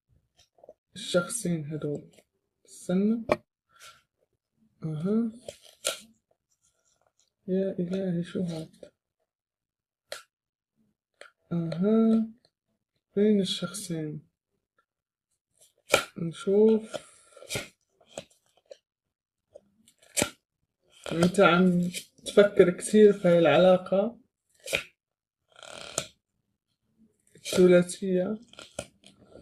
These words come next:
والشخص اللي أنت بتحبه كمان بحبك.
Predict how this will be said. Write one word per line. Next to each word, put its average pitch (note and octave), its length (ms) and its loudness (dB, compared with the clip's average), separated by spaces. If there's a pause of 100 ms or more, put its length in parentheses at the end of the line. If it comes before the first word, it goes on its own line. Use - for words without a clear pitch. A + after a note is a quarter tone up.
(1160)
والشخص - 720 0 (440)
اللي G#3 200 8
أنت A3+ 180 6
بتحبه F#3+ 760 0 (240)
كمان G3+ 320 6
بحبك. F#3 580 0